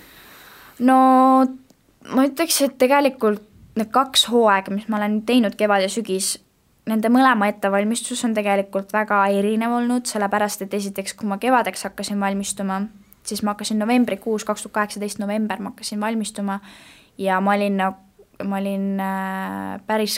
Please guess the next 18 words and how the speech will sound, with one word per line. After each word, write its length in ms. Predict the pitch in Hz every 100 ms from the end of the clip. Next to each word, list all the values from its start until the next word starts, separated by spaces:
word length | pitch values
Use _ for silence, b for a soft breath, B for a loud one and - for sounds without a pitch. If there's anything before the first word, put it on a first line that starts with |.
| -
kõrges 380 | 226 214 202 -
kaalus 380 | 202 196 233 269
enda 160 | 254
kohta, 320 | 262 247 - 214
kuna 220 | 208 196
mul 200 | 196 190
oli 160 | 196 202
emotsionaalselt 640 | 202 202 - 220 220 220 208
väga 220 | 202 202
raske 300 | 214 - - 196
sügis 400 | 262 262 214 202
olnud 320 | 202 202 202
just, 300 | 202 - - B B B B B
siis, 540 | - - 208 196 -
äh, 300 | 208 196 196 202
mingil 320 | 214 208 208
määral 380 | 208 208 190 190
ma 140 | 190